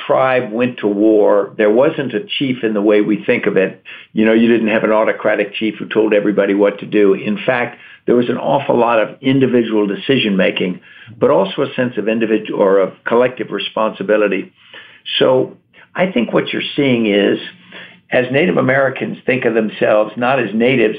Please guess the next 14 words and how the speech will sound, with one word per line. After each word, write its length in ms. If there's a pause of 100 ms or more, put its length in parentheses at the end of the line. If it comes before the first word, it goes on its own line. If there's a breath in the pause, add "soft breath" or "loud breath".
but 140
of, 140
um, 280 (280)
but 100
as 220
Americans, 800 (680 soft breath)
and 160
when 140
they 260
see 120
America 560
has 200
a 60
requirement, 800